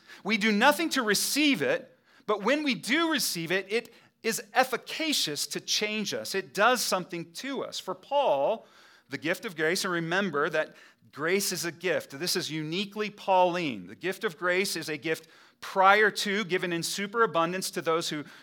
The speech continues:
don't deserve it, and it's efficacious and it's producing a fruit. Here, Paul again emphasizes the gift of grace frees us.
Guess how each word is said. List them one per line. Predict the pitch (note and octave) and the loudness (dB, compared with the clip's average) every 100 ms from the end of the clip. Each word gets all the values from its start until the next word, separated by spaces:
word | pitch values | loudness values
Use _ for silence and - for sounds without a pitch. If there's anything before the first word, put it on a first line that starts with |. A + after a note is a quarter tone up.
| - | -2
don't | E3+ G3+ | -2 -2
deserve | A3+ D#3+ D#3 D#3+ | -4 -2 0 2
it, | F#3+ | 2
and | F3+ | 0
it's | E3 - | -2 -2
efficacious | F3+ F#3+ C#3+ F3 - F3 | -2 -4 -4 -4 -4 -6
and | E3 D#3+ | -8 -10
it's | - | -10
producing | E3 D3+ D3+ D3+ | -8 -6 -6 -8
a | D3 | -8
fruit. | - A3 C#3 - - - - | -2 0 0 -4 -18 -20 -12
Here, | - B3+ B3+ | -4 0 0
Paul | - G#3 A3+ B3+ | 2 4 6 4
again | D#3 E3+ F3+ - | 2 -2 -2 -6
emphasizes | B3 B3+ A#3 - D3+ C#3+ E3 C3+ | -8 -2 -2 2 2 0 -4 -8
the | D#3 | -12
gift | A#2 G#3 B3+ C#4+ | -4 -2 -2 -4
of | G3+ | -8
grace | D#3+ D3 E3 - - _ _ _ _ | -2 0 0 -4 -8 _ _ _ _
frees | - - A#3+ C4+ B3+ A#3 | -20 -10 2 6 6 4
us. | - - - - - | 0 -4 -10 -8 -8